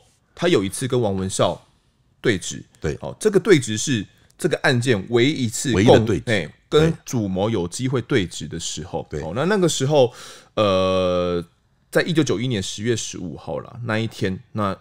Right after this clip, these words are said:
Speaker 1: 一开庭的时候是在军事的法庭，哦，
Speaker 2: 对。
Speaker 1: 军事法官就问王文孝说：“哎，你有没有做这个案子？”王文孝说有。
Speaker 2: 嗯。
Speaker 1: 他问王文忠，王文忠就说没有。哦，那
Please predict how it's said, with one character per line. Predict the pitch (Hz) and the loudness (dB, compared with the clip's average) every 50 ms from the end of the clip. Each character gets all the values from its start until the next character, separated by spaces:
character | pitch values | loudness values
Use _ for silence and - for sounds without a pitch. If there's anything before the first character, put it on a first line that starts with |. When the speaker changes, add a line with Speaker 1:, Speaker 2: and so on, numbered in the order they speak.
| - | -10
Speaker 1:
一 | - | -6
开 | - 165 165 | -2 -2 -2
庭 | 165 - 110 | -2 -2 -4
的 | 101 95 | -4 -4
时 | - 104 | -2 0
候 | 107 101 90 - _ _ - _ - | 0 0 0 -2 _ _ -20 _ -12
是 | - - | -4 2
在 | 127 131 120 | 2 2 2
军 | - - 135 139 147 | 2 -2 -4 -2 -2
事 | 143 - - 123 | -2 -2 -2 -2
的 | 95 90 | -2 -2
法 | - 82 65 60 | -4 -6 -8 -8
庭， | - - - - - - _ | -10 -12 -14 -16 -16 -16 _
哦， | - 80 | -8 -6
Speaker 2:
对。 | 78 85 | -4 -2
Speaker 1:
军 | 127 | -2
事 | 131 147 131 | -2 -2 -2
法 | 98 80 | -2 -4
官 | 82 - 101 | -4 -4 -4
就 | 110 131 | -4 -2
问 | 131 131 117 | -2 -2 -2
王 | 107 98 | -2 -2
文 | 98 104 | -4 -4
孝 | 107 - 135 120 | -2 0 0 0
说 | 117 - 120 120 123 - - - - - - | 0 2 0 0 0 -2 -6 -20 -20 -14 -8
：“哎， | - | -4
你 | 117 139 175 | 0 2 4
有 | 170 | 4
没 | 170 | 4
有 | 156 | 4
做 | 156 160 | 4 2
这 | 151 160 | 2 2
个 | |
案 | - 160 120 101 | 2 2 2 2
子？” | 92 - 90 - - | -2 -4 -8 -8 -6
王 | - 90 120 | -6 -2 0
文 | 147 156 | 2 2
孝 | 180 185 | 2 2
说 | 156 - 175 175 | 4 6 6 8
有。 | 143 113 | 8 6
Speaker 2:
嗯。 | - - - _ _ _ _ _ _ _ _ - | 2 2 -6 _ _ _ _ _ _ _ _ -4
Speaker 1:
他 | - 190 | -4 0
问 | 208 240 | 2 4
王 | 208 165 139 | 4 4 4
文 | 139 147 143 | 4 2 2
忠， | 131 170 | 2 0
王 | 156 139 131 | 0 0 2
文 | 139 139 | 0 0
忠 | 139 165 | 0 0
就 | 165 | -2
说 | 151 - 180 | 2 2 4
没 | 156 120 104 127 | 4 4 2 2
有。 | 135 - - - _ - | 0 0 -2 -4 _ -8
哦， | - 85 95 | -8 -6 -2
那 | 127 127 117 110 98 | 0 0 0 0 0